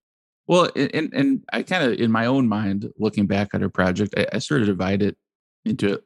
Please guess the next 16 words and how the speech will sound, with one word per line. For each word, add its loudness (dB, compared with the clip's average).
maybe 2
two 0
big 0
categories. -2
There's, -4
there's, 0
there's 0
technical -2
things, -8
right? 0
Like, 0
"Oh, 2
we 0
made 0
this -4
decision," -2